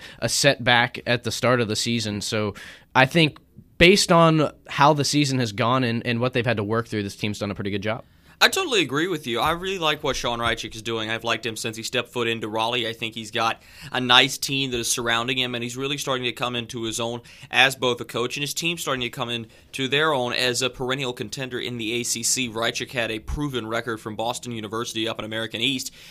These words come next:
Speaker 2: and now you come to the A C C, and it's a little different animal because you do have some very competitive programs down here, notably Florida State and Notre Dame with their recent addition into the conference. But Reichik's done a very good job.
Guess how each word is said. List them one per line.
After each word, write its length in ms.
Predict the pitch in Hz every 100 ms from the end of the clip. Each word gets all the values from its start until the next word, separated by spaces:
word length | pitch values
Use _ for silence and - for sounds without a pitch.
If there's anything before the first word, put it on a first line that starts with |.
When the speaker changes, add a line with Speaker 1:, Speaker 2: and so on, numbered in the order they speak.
| -
Speaker 2:
and 120 | - 131
now 140 | 127
you 140 | 135
come 180 | 117 131
to 80 | 123
the 220 | 120 120
A 40 | 120
C 200 | 120 117
C, 240 | 139 135
and 80 | 127
it's 80 | 127
a 60 |
little 240 | 123 156 156
different 340 | 143 123 117
animal 340 | 151 165 117
because 400 | 107 113 113 110
you 80 | 117
do 220 | 117 135
have 340 | 139 131 123 113
some 160 | -
very 460 | 107 101 123 135 131
competitive 420 | 117 113 113 -
programs 460 | 123 127 120 113 107
down 200 | 117 113
here, 280 | 113 110 - - - -
notably 320 | 123 120 123
Florida 340 | - 123 117
State 300 | - 131 120
and 80 | 98
Notre 200 | 113 113
Dame 280 | 110 123 123
with 120 | 110
their 160 | 120 120
recent 300 | 120 113 113
addition 380 | 104 113 - 104 - - -
into 180 | 127 123
the 80 |
conference. 520 | 110 - 131 139 120 -
But 120 | 117
Reichik's 460 | 110 123 139 143
done 160 | 120 123
a 80 | 113
very 260 | 117 123
good 220 | 127 120 -
job. 420 | 113 110 120